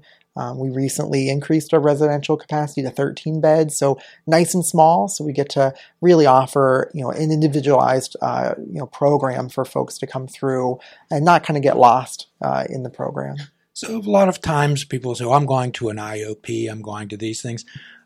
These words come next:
Speaker 2: Most people d-, have no idea what those are.
Speaker 1: True.
Speaker 2: What type, what, let's say, what type of services do you offer here?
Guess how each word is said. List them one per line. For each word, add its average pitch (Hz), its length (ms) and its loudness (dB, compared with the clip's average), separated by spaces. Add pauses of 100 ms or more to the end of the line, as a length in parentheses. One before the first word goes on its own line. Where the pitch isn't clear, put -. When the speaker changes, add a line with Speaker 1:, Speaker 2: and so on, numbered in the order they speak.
(120)
Speaker 2:
Most 233 160 -4
people 175 300 -6
d-, 143 100 -4
have 131 260 -4
no 151 300 4
idea 104 400 -2
what 101 220 -6
those 92 280 -4
are. 73 300 -8
Speaker 1:
True. 147 440 8
Speaker 2:
What 277 200 2
type, 254 240 -2
what, 226 300 0
let's 247 260 -4
say, 196 160 0
what 262 220 -4
type 214 200 -2
of 160 60 0
services 135 560 4
do 113 100 -8
you 101 160 0
offer 95 380 -8
here? - 260 -16